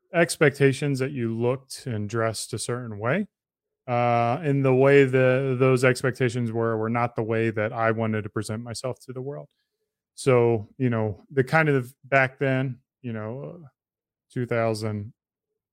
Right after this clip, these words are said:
ten and eleven, there wasn't really a, a tolerance for facial hair in the corporate environment. And I just thought it was silly. Like, you, you grow your head hair. What's the difference between your head hair and your beard hair? It doesn't make sense to me.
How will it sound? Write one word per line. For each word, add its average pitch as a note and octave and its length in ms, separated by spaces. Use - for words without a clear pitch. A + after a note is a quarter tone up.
ten B2 300
and A#2+ 120
eleven, A#2 840
there C3+ 200
wasn't D3+ 420
really A#2+ 720
a, A#2+ 200
a C3 60
tolerance B2 520
for A#2 160
facial A#2 380
hair G#2 180
in G2+ 80
the G2+ 80
corporate G#2 380
environment. G2 520
And A2+ 300
I C3 80
just B2+ 220
thought A#2+ 160
it - 20
was G#2 140
silly. B2+ 340
Like, G#2+ 300
you, A2+ 260
you A#2+ 140
grow A#2 160
your A2+ 140
head A#2 200
hair. A#2+ 320
What's A#2 280
the B2 60
difference A#2 320
between A2+ 320
your G#2+ 120
head G#2+ 160
hair G#2+ 220
and G#2 100
your G#2 80
beard A#2+ 260
hair? A#2 220
It A2+ 60
doesn't A2+ 200
make G#2+ 220
sense - 360
to D3+ 80
me. C#3+ 180